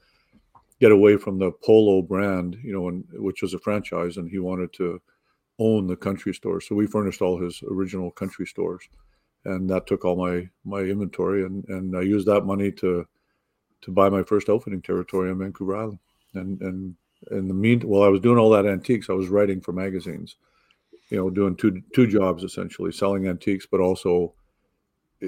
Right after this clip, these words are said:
creating a profile within the outdoor industry. I didn't know if I'd be selling camouflage T-shirts. I mean, at the time, that was, camouflage was new.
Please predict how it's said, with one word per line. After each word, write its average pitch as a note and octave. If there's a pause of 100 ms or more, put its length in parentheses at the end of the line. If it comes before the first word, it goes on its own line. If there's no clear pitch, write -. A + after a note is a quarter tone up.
(120)
creating B2
a G2
profile G2
within A2
the F#2
outdoor G2+
industry. G2+
I -
didn't A#2+
know A#2+
if G2
I'd G2+
be F#2+
selling F#2+ (220)
camouflage G2
T-shirts. -
I F#2
mean, F#2+
at F#2
the -
time, G2 (540)
that G2
was, F#2
camouflage G2
was E2+
new. G2+